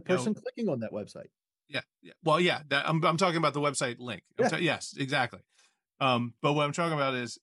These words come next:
Speaker 1: if, if you, if you look, if you, if you mouse over,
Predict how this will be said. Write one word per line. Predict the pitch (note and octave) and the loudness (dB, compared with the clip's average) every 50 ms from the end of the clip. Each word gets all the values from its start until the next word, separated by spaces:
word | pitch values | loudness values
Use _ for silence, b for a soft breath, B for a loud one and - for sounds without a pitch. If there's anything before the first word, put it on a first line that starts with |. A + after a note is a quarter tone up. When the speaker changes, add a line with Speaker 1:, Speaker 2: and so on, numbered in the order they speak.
| _ _ - | _ _ -10
Speaker 1:
if, | B2+ A#2+ A2+ - | -10 -10 -10 -10
if | B2+ A#2+ G#2+ | -14 -16 -16
you, | A#2 A#2 - - - | -16 -18 -14 -8 -6
if | C#3 A#2+ | -6 -6
you | A#2+ B2 B2 | -6 -2 0
look, | E3+ A3 G#3 - - | 2 2 2 2 -2
if | - - A2+ | -6 -14 -10
you, | A#2 B2 B2 A#2+ - _ _ _ _ _ | -6 -6 -6 -8 -10 _ _ _ _ _
if | - B2+ A#2 - - | -2 -2 -2 -2 -4
you | B2+ A#2+ | -8 -8
mouse | A#2 A#2 A2+ A#2+ C3 C3+ E3+ - - - | -8 -6 -4 0 2 4 4 4 2 2
over, | F#3+ G3+ A#3+ B3 F#3 C3 A#2+ D3 D#3+ | 2 2 2 2 2 2 0 0 -2